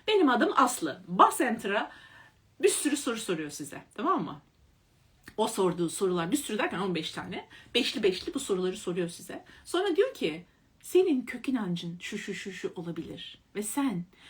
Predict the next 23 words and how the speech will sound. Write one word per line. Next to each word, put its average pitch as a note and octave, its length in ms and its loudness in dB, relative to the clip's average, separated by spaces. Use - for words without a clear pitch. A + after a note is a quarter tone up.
şu, - 200 6
şu, F4+ 200 4
şu, E4 200 2
şu, E4 200 4
şu, E4 220 2
şu D#4+ 340 4
şekilde G#3 460 -4
çalışırsan," - 720 -6
yani F#3+ 260 -2
size A#3 300 2
bir D4+ 120 10
böyle C#4+ 360 2
fırsat B3 440 0
da G3 60 -2
sunuyor. D3 420 -8
Diyor G4+ 160 2
ki, - 80 -18
"Sen A3+ 180 -6
şu, C#4+ 200 -6
şu, C#4+ 140 -2
şu - 280 -4
şekilde A#3+ 420 -6
çalışırsan, F3+ 540 -6